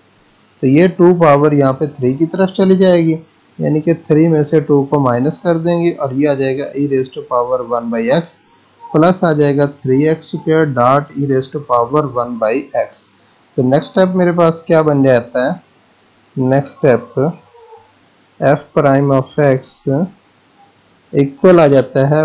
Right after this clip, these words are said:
minus x e raise to power one by x plus three x square e raise to power one by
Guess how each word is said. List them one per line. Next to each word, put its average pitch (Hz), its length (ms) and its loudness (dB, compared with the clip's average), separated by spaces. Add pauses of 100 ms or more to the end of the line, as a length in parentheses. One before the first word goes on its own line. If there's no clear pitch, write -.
minus 143 580 0 (240)
x 160 300 -2 (120)
e 139 80 0 (120)
raise 135 260 0
to 143 60 -2 (100)
power 127 340 2 (120)
one 117 240 0
by 151 100 -2 (140)
x 175 200 -2 (640)
plus 151 400 2
three 139 380 0
x 139 200 -4
square 135 680 -2 (540)
e 147 140 0
raise 143 220 2
to 151 160 -2
power 131 380 0 (100)
one 120 260 0
by 101 80 0